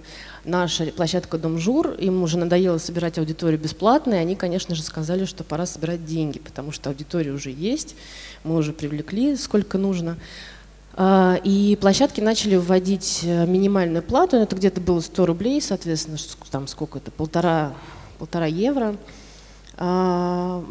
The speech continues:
в данном случае мы не претендовали ни на какой процент, потому что тогда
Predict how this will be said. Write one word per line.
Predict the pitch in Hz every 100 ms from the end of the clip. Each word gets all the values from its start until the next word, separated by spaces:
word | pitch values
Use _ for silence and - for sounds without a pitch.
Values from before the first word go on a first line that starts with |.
| -
в | 135 165
данном | 196 254 269
случае | 247 247 -
мы | 220
не | 226
претендовали | 208 190 196 196 202 185
ни | 160 175 175
на | 180
какой | 175 202
процент, | 196 175 - 269 320
потому | - 196 202
что | 196 175
тогда | 180 180 196 180